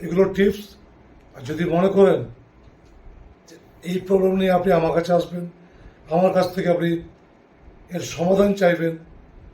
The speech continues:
সমাধান করাবেন, তবে আসতে হবে আপনাকে আমার চেম্বারে। অনলাইন কনসাল্টও করি। তো আসুন, এই মুহূর্তে বুকিং করুন। বুকিং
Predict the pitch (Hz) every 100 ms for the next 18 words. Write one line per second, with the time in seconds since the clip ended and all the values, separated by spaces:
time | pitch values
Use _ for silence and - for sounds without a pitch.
0 | - - - - - - 185 214 220 -
1 | 190 202 196 160 120 - _ _ _ _
2 | - _ _ _ _ - - - - -
3 | - - - - - - 175 170 165 151
4 | 180 175 175 175 196 220 165 143 - -
5 | 113 113 - - - - - - - 180
6 | 175 180 175 170 170 165 170 170 165 165
7 | 226 - - - _ _ _ - - -
8 | - - - - - - _ _ 185 180
9 | - - - 147 156 160 165 165 202 214
10 | - - - - - - - - 170 170
11 | 165 165 165 160 190 180 196 202 202 -
12 | - - - _ - 139 165